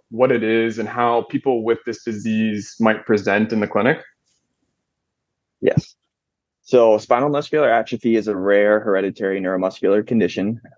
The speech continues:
Speaker 2: Um, and what it boils down to is a genetic deficit in the S M N gene.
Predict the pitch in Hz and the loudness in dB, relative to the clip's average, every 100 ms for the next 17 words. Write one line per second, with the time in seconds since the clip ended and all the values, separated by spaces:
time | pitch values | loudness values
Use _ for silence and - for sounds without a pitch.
0 | - 101 95 - 98 98 110 113 110 101 | -14 -12 -8 -6 0 2 2 4 4 4
1 | 95 95 95 95 104 92 95 95 92 90 | 2 0 0 -2 0 -2 -2 -4 -2 0
2 | 95 110 92 - 92 - 92 90 - _ | 0 2 0 0 -4 2 4 4 0 _
3 | - 92 90 92 - - - 98 92 90 | -8 -6 -4 -4 -2 -4 -4 -4 -2 -2
4 | 92 87 _ - - 92 76 - | -2 -6 _ -20 -10 -6 -6 -6